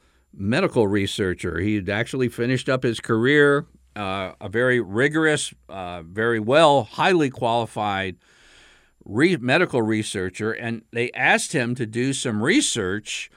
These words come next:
about what's going on in people's lives with particularly temptation, and also what could counter that. This study interviewed and surveyed a hundred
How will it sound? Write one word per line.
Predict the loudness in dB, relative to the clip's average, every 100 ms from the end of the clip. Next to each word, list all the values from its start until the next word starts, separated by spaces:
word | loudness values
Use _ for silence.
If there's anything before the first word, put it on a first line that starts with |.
| _ _ _ _
about | -2 2 2 2
what's | 0 -2 -2
going | 0 2 4
on | 4 2 2
in | -2
people's | -4 -4 -4 -2
lives | 0 0 0 -4 -10 _ -8
with | -6 -6 _ _
particularly | -16 -10 -8 -6 -4
temptation, | -2 -2 0 -2 -2 -6 -8 -6
and | -4
also | -2 -2 -2 0 2 0
what | -2 -2 0
could | -2 -2 -6 _ _ -20
counter | -8 0 0 2 2
that. | 2 -4 -6 -16 _ _ -20 -20 -8
This | 0 2 2
study | -2 0 2 2 0 -6 -10 _ _ _ _ _ _ -20 -10
interviewed | -2 2 2 0 0 0 0 -2 -6
and | -8 -6 -6
surveyed | -2 0 2 2 0 0 -2 -6 -12 _ _ _ _ _ _ _ _ -2
a | -2
hundred | 2 2 2 2 0